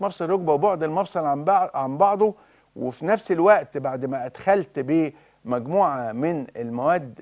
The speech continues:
اللي هي المخدرة أو بعض المواد مضادات للالتهاب أن تتحسن حالة الركبة. يعني عندنا، آه، مجموعة من البرامج من الممكن أن تستخدم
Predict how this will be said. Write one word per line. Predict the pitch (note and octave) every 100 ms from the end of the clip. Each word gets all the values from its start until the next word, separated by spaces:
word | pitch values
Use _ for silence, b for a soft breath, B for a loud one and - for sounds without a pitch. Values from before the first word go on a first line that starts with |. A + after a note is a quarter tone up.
| -
اللي | A#2 A2+ A#2+
هي | D3+ D#3 D3 -
المخدرة | - A2+ A2+ G#2 A2 G#2 D3+ D#3
أو | B2 A#2 A2
بعض | D3+ C3+ A#2
المواد | A2 A#2 C#3 D3 -
مضادات | G#2+ G#2+ A#2 B2 A#2+ C#3+ D3+
للالتهاب | E2+ G#2+ - B2 C#3+ B2 b b b C#3+
أن | D#3 C3+
تتحسن | A2+ A2 - D#3 - C#3 B2+ A#2+
حالة | - D3 B2+ B2+
الركبة. | A#2 A2+
يعني | A#2+
عندنا، | B2 B2+ G3 G3+ b b b b b _ -
آه، | A#2 - -
مجموعة | A#2 A2 A#2+ A3 C#4+ F3+ C#3 A2
من | A#2 F3+ F3+ - B2+
البرامج | A#2+ G#2+ B2 F3 A3+ A3 D#3+ B2+ b b -
من | B3 C#3
الممكن | B2+ F#3+ B3+ F3+ C3+
أن | A#2+ B2
تستخدم | B2 - F#3+ F#3 D#3+ F#3